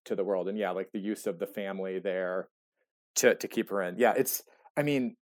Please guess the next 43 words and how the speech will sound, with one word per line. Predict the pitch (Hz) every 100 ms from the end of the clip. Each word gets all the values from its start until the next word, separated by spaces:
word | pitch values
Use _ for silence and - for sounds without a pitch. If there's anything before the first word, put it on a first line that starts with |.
| _ -
she's | - - 165 156
barely | - 127 135 131 117
in | 120 110
the | 101
first | - 104 98 - - - _ _ _ _ _ 110
hour, | 113 120 120 117 - _ _ 110
hour, | 113 117
twenty | - 120 110
minutes | 117 113
of | 110
the |
movie. | 101 104 143 156 -
Like, | 127
she's | 139 110
barely | 131 147 139
there, | 117 113
but, | 107 101
like, | 120 117
she's | - - 147 147
so | - 127
good | 110 120 110
that | 98
she | 117
does | 113 107
a |
lot | 95 98 104 -
with | 101 -
what | 98 -
little | 104 95
bit | 95 101
she | - -
has, | 95 95 95
I | 95
think. | - - -
And | -
you | 113
can | 113
kind | 110 113
of | 104
see | - - 113 107 101 90 _ _ _ _ _ _ _ _ -
how | 127 131
quickly, | - 151 - 127 113
like, | 104